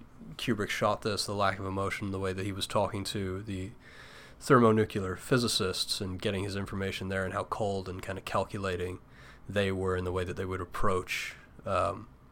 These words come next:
you know, wha-, what does it look like to have ten million people die, and is that a success versus the alternative? There's a great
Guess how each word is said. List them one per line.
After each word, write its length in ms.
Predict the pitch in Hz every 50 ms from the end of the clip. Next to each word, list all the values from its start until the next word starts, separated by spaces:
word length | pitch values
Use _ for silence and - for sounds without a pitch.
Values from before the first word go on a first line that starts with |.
| - - - - -
you 100 | - 113
know, 140 | 95 92 90
wha-, 340 | 95 110 117 110 107 107 107
what 200 | 98 101 110 110
does 140 | 107 104 98
it 80 | 101 -
look 180 | 98 101 -
like 120 | - 95 -
to 80 | - 95
have 160 | 101 98 -
ten 220 | - - 110 98
million 260 | 95 95 90 92 92 87
people 260 | - 107 95 - 90
die, 240 | - 98 95 95 90
and 120 | 92 92
is 180 | 95 113 104 -
that 200 | - 95 87 87
a 40 | 87
success 520 | - - 107 - - - 101 85 85 - -
versus 680 | - - 98 98 - - - 98 - - - - - - - - - - - -
the 80 | 98
alternative? 680 | 87 92 - - - 123 123 110 90 87 87 - - - - - - - - - - - -
There's 220 | 110 104 101 98
a 80 | 98 98
great 520 | - - - 107 107 107 101 98 101 -